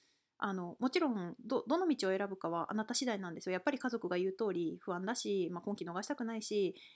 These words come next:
まあ、諦めて別に日本で普通に安定的に暮らすっていうのも全然、も-、もしあなたがそうしたいと思うんだったら、全然それもありだと思うんだけど、でも諦めきれずカナダに帰り一緒に過ごしたいっていうのがあなたの本音で、あなたの感情で、あなたが心から本当にやりたいことだったら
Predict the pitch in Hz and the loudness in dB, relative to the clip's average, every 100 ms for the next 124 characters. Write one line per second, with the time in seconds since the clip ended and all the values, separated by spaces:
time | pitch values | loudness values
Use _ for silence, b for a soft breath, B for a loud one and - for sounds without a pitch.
0 | - 139 - 214 214 190 185 170 - 185 | -8 -6 -2 0 -2 -2 -2 -2 -4 -4
1 | 180 180 226 180 - 220 196 185 185 214 | -4 -2 -2 -4 -4 -4 -2 -4 -4 -4
2 | 240 247 262 262 - - 202 180 214 247 | 0 0 2 0 0 -2 -2 0 2 4
3 | 262 - - 285 359 - 240 240 208 180 | 2 -2 -2 0 2 4 4 2 0 -2
4 | - 208 - 311 247 294 370 269 - 196 | -2 -2 2 2 2 2 2 0 2 2
5 | 190 208 262 320 320 285 277 247 196 190 | 2 2 2 4 2 2 2 0 -2 0
6 | 202 330 320 302 - 320 - 403 440 349 | 2 4 4 2 2 -2 0 2 4 4
7 | 208 B B B B B B B _ _ | 2 B B B B B B B _ _
8 | - 247 233 262 254 254 277 262 254 254 | -2 -2 0 0 0 0 -2 0 0 2
9 | 240 247 247 214 247 233 247 254 - 294 | 0 0 -2 -2 -2 -4 -2 -2 0 0
10 | 294 233 185 185 185 - 214 208 185 185 | 0 -2 0 0 0 -2 -4 -4 -6 -4
11 | 185 185 190 202 233 202 180 196 190 185 | -4 -2 -2 -2 -2 -6 -6 -6 -4 -4
12 | 190 202 240 240 214 - - 311 339 277 | -2 -4 -4 -4 -4 -6 -2 2 2 4
13 | 254 240 240 226 226 233 233 254 226 - | 4 2 0 0 -4 -6 -4 -4 -4 -2
14 | 240 285 220 | 0 2 0